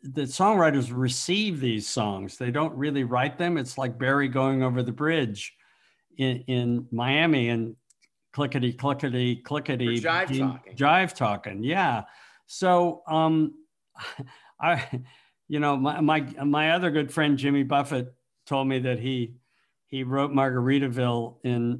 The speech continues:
Speaker 1: hungover in an airport in about ten minutes. I said, "Don't tell people that." You know, you, you, we wanna believe that you spent a lot of time agonizing over the lyrics and working this out. You know, you can't tell people you wrote these songs in ten, twenty minutes.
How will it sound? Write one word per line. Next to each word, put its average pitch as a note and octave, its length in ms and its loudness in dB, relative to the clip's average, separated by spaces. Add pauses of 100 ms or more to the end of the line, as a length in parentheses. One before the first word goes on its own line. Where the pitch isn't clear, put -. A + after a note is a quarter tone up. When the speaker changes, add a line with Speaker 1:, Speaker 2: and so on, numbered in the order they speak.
Speaker 1:
hungover C3+ 720 2
in A#2 100 2
an A#2+ 120 0
airport B2+ 460 0
in A2+ 160 -2
about A#2 280 0
ten C#3 220 2
minutes. C#3 260 2
I C#3+ 120 0
said, C3+ 260 -2
"Don't C4 300 2
tell D4 280 2
people C3+ 420 0
that." G#2 320 -6 (460)
You F3+ 120 2
know, G3 340 2
you, G3+ 100 -6 (200)
you, F#3 420 -12
we G3+ 180 -2
wanna G#3+ 420 2
believe G3 520 0
that F3+ 100 -6
you E3+ 140 0
spent F#3+ 260 -2
a F#3 60 2
lot F3 240 2
of E3+ 100 -2
time E3+ 720 0
agonizing D#3 760 0
over C#3 220 -2
the C3 140 -2
lyrics E3+ 560 -4
and B2 260 0 (300)
working F3 340 2
this D3 220 0
out. F3 280 2
You E3+ 80 2
know, A3 100 0
you A3+ 140 -6
can't B3 320 -6
tell F3 280 0
people C3+ 320 -4
you B2 140 0
wrote B2 200 -4
these A#2+ 220 -8
songs A#2+ 400 -6
in A#2 160 -8
ten, A#2+ 280 -6
twenty A#2 280 -6
minutes. A2+ 340 -8